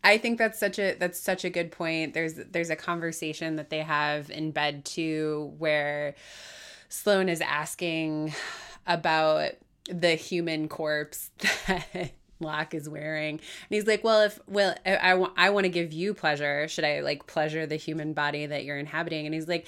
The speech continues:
"I mean, you could, but it, like, wouldn't pleasure me the same way." So, like, if it was, if you wanted to be about this person's penis, that's fine.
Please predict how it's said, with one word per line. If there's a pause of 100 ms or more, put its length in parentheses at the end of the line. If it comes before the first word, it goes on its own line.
(220)
"I
mean,
you
could,
but
it,
like,
wouldn't
pleasure
me
the
same
way."
So,
like,
if
it
was,
if
you
wanted
to
be
about
this
person's
penis,
that's
fine.